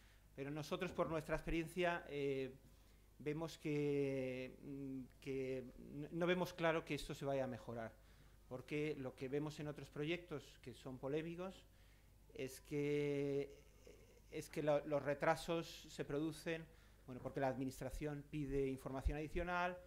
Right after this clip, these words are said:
o porque se admiten alegaciones fuera de plazo, o porque simplemente se incumplen los plazos de la normativa. Entonces, aunque se reduzcan los plazos, si no se cumplen, pues no arreglamos nada.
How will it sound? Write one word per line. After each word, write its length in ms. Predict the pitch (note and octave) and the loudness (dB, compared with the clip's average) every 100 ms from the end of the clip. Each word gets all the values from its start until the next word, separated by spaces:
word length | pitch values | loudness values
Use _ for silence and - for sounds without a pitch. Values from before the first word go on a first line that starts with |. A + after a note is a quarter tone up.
| - - - | -18 -20 -16
o 40 | - | -8
porque 260 | C3+ C3+ | -6 -6
se 160 | C#3 D3+ | -4 0
admiten 400 | C#3+ C#3+ D3+ D3+ | 2 0 0 0
alegaciones 640 | D3 C#3 C3+ - D3+ C#3 - | 0 2 4 4 4 0 -4
fuera 200 | C#3 C#3+ | 2 2
de 80 | |
plazo, 400 | C#3+ E3 D#3 E3+ - | 4 2 2 -2 -2
o 80 | C3+ | -6
porque 220 | C3 B2 | -8 -8
simplemente 580 | B2+ C3 C#3 C#3+ E3 E3 - - | -8 -4 -2 -2 -4 -6 -18 -20
se 120 | - B2+ | -12 -10
incumplen 400 | A#2+ C#3 D3+ D#3 | -6 -6 -4 -4
los 140 | B2+ | -4
plazos 320 | C#3 B2+ B2+ | -4 -4 -2
de 80 | B2 | -4
la 100 | B2 | -6
normativa. 480 | B2+ B2+ C#3 G3 C#3 | -6 -6 -6 -4 -4
Entonces, 400 | A2+ B2+ C#3 C#3 | -6 -8 -8 -10
aunque 240 | B2+ A#2+ B2+ | -12 -12 -12
se 160 | - | -10
reduzcan 320 | C3+ C#3+ - D3+ | -6 -6 -4 -6
los 120 | D3 | -4
plazos, 360 | D#3+ D3 E3+ - - | -4 -4 -6 -12 -14
si 100 | C3+ | -10
no 140 | C3 | -10
se 100 | C3 | -10
cumplen, 380 | C#3 C#3 C#3+ D3+ - - - - - - | -8 -8 -6 -8 -8 -20 -20 -20 -20 -12
pues 220 | C3 A2+ | -10 -8
no 260 | B2+ C3+ C3 | -6 -2 -2
arreglamos 460 | B2+ B2+ C3+ C#3+ | -2 -2 -4 -2
nada. 340 | D3+ D3+ E3 | -2 -2 -2